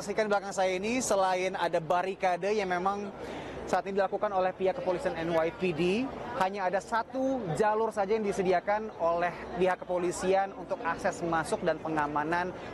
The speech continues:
untuk para pelancong bisa menyaksikan atraksi ball dropping atau dijatuhkannya bola sebagai tanda pergantian tahun ke dua ribu dua puluh empat. Yang menjadi hal yang penting diketahui juga oleh masyarakat adalah bagaimana pengamanan dilakukan secara ekstra.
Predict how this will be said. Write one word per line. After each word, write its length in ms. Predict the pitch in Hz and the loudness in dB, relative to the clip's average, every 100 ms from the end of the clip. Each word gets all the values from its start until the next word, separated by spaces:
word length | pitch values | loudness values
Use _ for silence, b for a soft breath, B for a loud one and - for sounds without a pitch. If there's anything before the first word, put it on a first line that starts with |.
| B | B
untuk 240 | 165 156 | 0 2
para 160 | 160 160 | 2 0
pelancong 480 | 160 160 160 180 170 | 0 0 0 -4 -2
bisa 240 | 151 156 | 0 0
menyaksikan 720 | 147 151 147 - 185 - 170 | 0 0 0 -2 -2 0 0
atraksi 480 | 160 - 165 - 175 | 0 -2 -2 0 -2
ball 260 | 135 170 165 | 2 2 2
dropping 680 | 143 190 - 190 180 196 214 B B | 2 2 2 0 0 -2 -6 B B
atau 160 | 160 190 | 0 2
dijatuhkannya 420 | 185 196 202 196 | 2 0 0 2
bola 300 | 185 190 202 | 2 2 2
sebagai 320 | 180 170 185 | 0 0 0
tanda 320 | 180 170 180 | 0 0 0
pergantian 560 | 180 185 170 165 160 165 | 0 -2 0 0 0 -2
tahun 400 | 139 120 208 240 - - - | 0 0 0 -2 -6 -8 0
ke 100 | 247 | 0
dua 300 | 202 208 196 | 2 2 2
ribu 240 | 190 190 | 0 0
dua 160 | 170 165 | 2 2
puluh 240 | 151 147 | 2 0
empat. 240 | 131 123 120 - - B B B | -2 -2 -4 -4 -12 B B B
Yang 220 | 165 185 196 | 0 2 2
menjadi 580 | 190 175 185 180 175 208 208 208 - 262 | 0 2 2 2 0 0 2 -2 -4 -2
hal 160 | 202 190 | 0 0
yang 140 | 185 - | -2 -2
penting 420 | 269 269 277 247 | -2 2 2 4
diketahui 640 | 208 170 208 196 175 180 | 2 0 0 0 0 -2
juga 300 | 160 156 165 | 0 2 2
oleh 80 | 156 | 2
masyarakat 420 | 151 151 139 196 | -2 0 0 0
adalah 400 | - 147 151 185 | 0 2 2 2
bagaimana 400 | 170 151 147 180 | 0 -2 -2 -2
pengamanan 560 | - 170 170 165 180 185 | -4 -4 -2 0 0 0
dilakukan 240 | 160 170 | 0 -2
secara 300 | 170 156 143 | 0 0 0
ekstra. 320 | 139 - 123 | -4 0 0